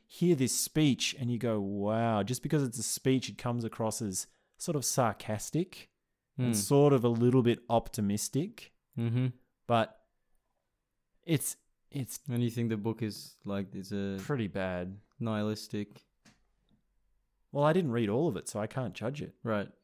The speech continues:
Speaker 2: But what you did read painted a pretty bleak picture, or
Speaker 1: Yeah.
Speaker 2: didn't really give you hope for the future, or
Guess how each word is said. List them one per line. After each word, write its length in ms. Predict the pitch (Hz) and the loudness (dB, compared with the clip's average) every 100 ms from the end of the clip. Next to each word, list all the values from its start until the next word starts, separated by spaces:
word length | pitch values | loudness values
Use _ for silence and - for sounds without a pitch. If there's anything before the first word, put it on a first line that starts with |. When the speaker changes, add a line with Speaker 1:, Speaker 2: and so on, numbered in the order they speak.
| _ _ _ | _ _ _
Speaker 2:
But 240 | 107 - | -6 -6
what 220 | 104 104 | -6 -4
you 240 | 104 110 104 | -2 -2 -2
did 280 | 104 107 98 | -4 -4 -4
read 420 | 98 98 92 101 _ _ _ _ _ _ _ _ _ - | -4 -4 -8 -14 _ _ _ _ _ _ _ _ _ -8
painted 300 | 113 107 101 | -4 -2 -4
a 60 | 95 | -6
pretty 320 | 98 107 107 | -4 -4 -4
bleak 340 | 101 104 104 - | -4 -4 -4 -6
picture, 340 | 110 - 127 | -8 -6 -6
or 560 | 123 120 113 113 110 107 _ _ _ _ _ _ | -4 -6 -6 -8 -12 -14 _ _ _ _ _ _
Speaker 1:
Yeah. 500 | - 139 131 90 - - | -4 0 0 -2 -6 -12
Speaker 2:
didn't 220 | 120 110 | -8 -6
really 180 | 110 110 | -4 -6
give 180 | 104 110 | -4 -6
you 120 | 107 | -4
hope 280 | 110 120 - | -6 -8 -8
for 80 | 120 | -8
the 80 | 117 | -8
future, 680 | - 120 120 127 120 120 117 | -6 -6 -4 -6 -6 -6 -6
or 240 | 113 | -8